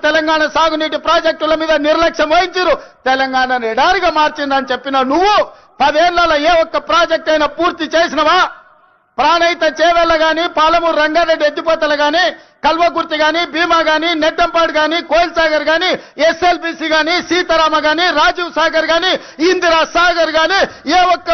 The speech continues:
ప్రాజెక్టు రెండు లక్షల కోట్ల రూపాయలు ఖర్చయినా అన్నీ ఈ రోజు ఆగిపోయి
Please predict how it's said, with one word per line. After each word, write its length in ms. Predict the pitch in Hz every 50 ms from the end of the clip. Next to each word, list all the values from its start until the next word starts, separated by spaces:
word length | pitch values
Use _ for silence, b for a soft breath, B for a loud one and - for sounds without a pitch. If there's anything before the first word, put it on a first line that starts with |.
| 330 330
ప్రాజెక్టు 520 | 320 359 381 381 370 381 359 370 349 320 302 302
రెండు 200 | 330 311 311 311 294 294
లక్షల 280 | 294 - - 269 285
కోట్ల 380 | 277 269 277 294 285 285 277 269 262
రూపాయలు 340 | 277 269 269 269 269 262 262 247 - 220
ఖర్చయినా 500 | 226 220 - - 311 339 349 339 381 392 403 339 - B B B B B -
అన్నీ 340 | 190 262 370 403 403 415 415 403 381
ఈ 20 | 359 339
రోజు 240 | 320 330 330 320 311 302 285 254 262
ఆగిపోయి 420 | 311 330 330 320 302 294 294 285